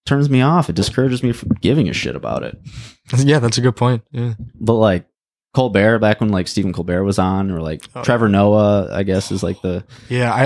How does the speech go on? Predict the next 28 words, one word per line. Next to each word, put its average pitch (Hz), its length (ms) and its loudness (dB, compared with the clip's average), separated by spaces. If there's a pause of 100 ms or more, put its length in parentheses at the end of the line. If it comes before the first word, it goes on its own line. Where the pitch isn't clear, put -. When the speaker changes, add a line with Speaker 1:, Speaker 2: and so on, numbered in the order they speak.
(120)
Speaker 2:
I - 20 4
like 139 220 2
Jon 127 200 2
Stewart, 123 400 0
and 117 100 0
I, 110 100 2
I 113 40 2
Speaker 1:
Yeah. 127 140 2
Speaker 2:
didn't, 139 200 4
I 147 60 4
didn't 147 140 0
like 139 160 2
Trevor 127 320 2
Noah 117 240 2
at 107 80 -4
first, 107 320 -6
but 107 100 -10
I, 104 220 -6
I - 20 -4
like 101 180 -6
Trevor 104 200 -4
Noah 104 200 -8
a 104 40 -12
lot 98 320 -10
right 117 80 0
Speaker 1:
Yeah, 113 300 2
Speaker 2:
now. - 40 -6
Yeah. 113 140 -10